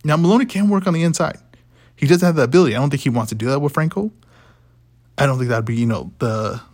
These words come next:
the smartest strategy. I think that's giving Franco what he wants. And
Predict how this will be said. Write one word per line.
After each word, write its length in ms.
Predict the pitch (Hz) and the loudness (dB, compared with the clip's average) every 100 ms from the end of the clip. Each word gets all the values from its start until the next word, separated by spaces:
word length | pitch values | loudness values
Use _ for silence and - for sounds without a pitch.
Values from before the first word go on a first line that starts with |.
| _ - | _ -8
the 80 | |
smartest 340 | 139 147 123 113 | -4 -2 -2 -4
strategy. 560 | - 123 160 151 123 | -4 -2 -2 -2 -2
I 60 | 110 | -2
think 160 | 135 123 | -6 -6
that's 180 | 113 | -6
giving 200 | - 135 | -2 -2
Franco 280 | 117 123 123 | -2 -2 -2
what 160 | 110 104 | -2 -2
he 140 | 165 | -2
wants. 480 | 165 120 170 185 - _ _ _ _ _ | -2 -4 -6 -10 -16 _ _ _ _ _
And 320 | 151 147 151 | -2 0 -2